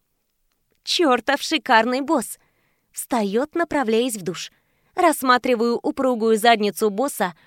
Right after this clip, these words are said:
удаляющуюся от меня. Его тело совершенно, совершенно для меня подходит идеально. Каким бы для всех он ни был чудовищем, я хочу к нему прикасаться, целовать,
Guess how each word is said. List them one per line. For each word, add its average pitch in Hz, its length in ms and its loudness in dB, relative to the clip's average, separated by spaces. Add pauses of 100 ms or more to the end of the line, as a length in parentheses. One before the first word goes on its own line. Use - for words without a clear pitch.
(200)
удаляющуюся 226 960 4
от 196 100 -6
меня. 220 380 -2 (800)
Его 247 420 -2
тело 233 360 -2
совершенно, 226 800 -2 (420)
совершенно 262 840 0
для 233 180 -2
меня 254 360 -4 (360)
подходит 294 580 -2
идеально. 208 600 -2 (1000)
Каким 302 460 0
бы 220 100 6
для 226 220 2
всех - 340 -2
он 247 220 0
ни 254 140 -2
был 208 180 0
чудовищем, 220 760 -2 (380)
я 302 220 2
хочу 269 360 -2
к - 60 -8
нему 240 280 0
прикасаться, 254 840 -4 (400)
целовать, 233 720 0